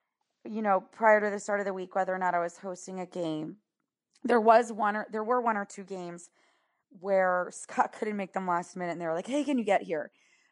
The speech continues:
Um, so that did happen. But generally speaking, uh, myself or Scott or Sharon are showing up, um, anywhere between, in the beginning, it wasn't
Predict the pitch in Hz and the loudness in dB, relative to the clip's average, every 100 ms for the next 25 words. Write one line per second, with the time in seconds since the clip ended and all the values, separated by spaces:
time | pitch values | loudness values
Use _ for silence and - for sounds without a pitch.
0 | _ 185 185 196 208 214 196 202 185 170 | _ -4 -2 0 0 0 -4 2 4 4
1 | 165 151 147 - 185 - _ - 254 269 | 0 -2 -4 0 0 -2 _ -2 0 0
2 | 247 220 - 190 170 175 170 - _ - | -4 -6 -12 -14 -10 -10 -10 -16 _ -6
3 | 170 160 151 - 185 180 - 185 170 170 | -2 -2 -4 -6 -6 -6 0 4 4 2
4 | - 170 165 - 165 165 - 165 156 156 | -4 -6 -4 0 0 0 -4 -4 -4 -6
5 | 156 - 165 156 156 151 151 _ _ _ | -10 -4 -2 -2 -4 -4 -6 _ _ _
6 | _ _ _ 180 175 170 165 160 156 151 | _ _ _ 0 2 4 2 0 -4 -8
7 | 151 143 - - - _ _ _ _ - | -6 -8 -10 -16 -20 _ _ _ _ -10
8 | 294 330 339 294 247 233 226 - 233 - | -4 0 2 4 4 0 -6 -8 -8 -2
9 | 269 320 269 302 277 196 233 214 | 0 2 2 2 4 4 2 2